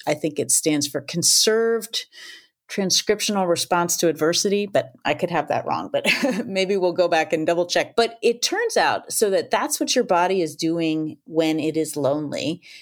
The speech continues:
And then it turns out that your body does this same kind of response in the immune system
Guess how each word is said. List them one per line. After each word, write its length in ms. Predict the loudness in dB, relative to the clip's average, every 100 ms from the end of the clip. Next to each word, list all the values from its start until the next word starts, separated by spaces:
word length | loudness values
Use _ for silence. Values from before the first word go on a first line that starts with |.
| -20 _ _ _
And 200 | 0 2
then 220 | 2 0 0
it 160 | -2
turns 300 | 0 0 2
out 220 | 2 2
that 140 | 0 -2
your 80 | 0
body 380 | 2 2 2
does 300 | 2 2 0
this 220 | 0 0 0
same 500 | 0 0 0 -2 -4
kind 200 | -2 -2
of 120 | 0
response 640 | -2 -2 0 0 0 -2
in 60 | -2
the 100 | -2
immune 300 | -2 -2 -2
system 440 | -4 -4 -4 -6